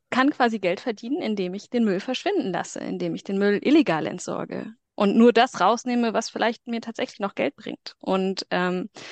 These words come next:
äh, ja, jetzt sind wir in Europa natürlich in der Lage, wo das eigentlich nicht so einfach ist. Wir haben Strukturen, wir haben Kontrollen und, ähm, über Jahre gab's dann halt eben die Tendenz,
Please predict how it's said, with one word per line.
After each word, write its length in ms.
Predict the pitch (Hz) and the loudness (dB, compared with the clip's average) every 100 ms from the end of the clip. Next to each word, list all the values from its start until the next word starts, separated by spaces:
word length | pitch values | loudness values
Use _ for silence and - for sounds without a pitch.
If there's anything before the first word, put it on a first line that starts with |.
| - - - - _ _ - | -18 -18 -20 -20 _ _ -18
äh, 180 | - - - - _ - | -14 -14 -14 -20 _ 2
ja, 180 | 254 262 | 6 6
jetzt 220 | 233 - | 6 0
sind 280 | - 220 269 | -2 2 2
wir 60 | 269 | 2
in 60 | |
Europa 340 | 196 208 233 269 | 2 2 0 0
natürlich 340 | 226 226 226 | -2 -4 -4
in 60 | 220 | -2
der 80 | 202 | 0
Lage, 320 | 214 226 202 | 0 -2 -4
wo 100 | 196 | -4
das 220 | 208 - | -6 -4
eigentlich 360 | - 208 202 220 | -4 -4 -8 -4
nicht 260 | 240 - | -4 0
so 80 | 311 | 2
einfach 340 | 302 349 330 - | 2 2 -4 -6
ist. 200 | - - | -6 -4
Wir 140 | 185 | -2
haben 300 | 196 254 277 | 0 0 0
Strukturen, 440 | - 254 - 269 240 | -2 -8 -6 -4 0
wir 120 | 190 | 0
haben 140 | 226 | -2
Kontrollen 720 | - 247 - 226 240 302 381 | -6 -12 -4 0 2 0 -2
und, 380 | - 220 233 - | -4 -4 -6 -6
ähm, 320 | - 220 226 220 - _ _ _ _ _ 240 | -4 -2 -4 -6 -12 _ _ _ _ _ 2
über 140 | 214 | 4
Jahre 480 | 196 180 226 262 285 | 4 2 2 2 0
gab's 280 | - - - | 0 -2 -4
dann 180 | - 262 | -4 -4
halt 140 | 240 | -4
eben 140 | 240 | -2
die 80 | 247 | -4
Tendenz, 600 | - 233 175 226 415 - | -4 -2 0 -2 -4 -8